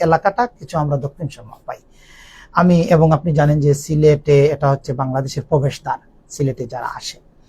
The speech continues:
আমি এখানে কিছু অনৈতিক কার্যকলাপ হয়, আইন শৃঙ্খলার বিঘ্নতা ঘটে থাকে, রেল স্টেশন এখানে, বাস স্টেশন এখানে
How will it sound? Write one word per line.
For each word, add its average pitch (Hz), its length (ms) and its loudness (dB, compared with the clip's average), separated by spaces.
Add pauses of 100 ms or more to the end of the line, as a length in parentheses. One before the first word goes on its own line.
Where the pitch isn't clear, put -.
(340)
আমি 226 220 6
এখানে 208 260 4
কিছু 165 440 -2
অনৈতিক 147 380 0
কার্যকলাপ 135 600 -6
হয়, 131 300 -4
আইন 135 300 -2
শৃঙ্খলার 127 560 -8
বিঘ্নতা 123 520 -12
ঘটে 123 260 -14
থাকে, 127 460 -14 (100)
রেল 131 180 -2
স্টেশন - 340 -18
এখানে, 131 400 -14
বাস 123 220 -16
স্টেশন - 360 -20
এখানে 127 340 -16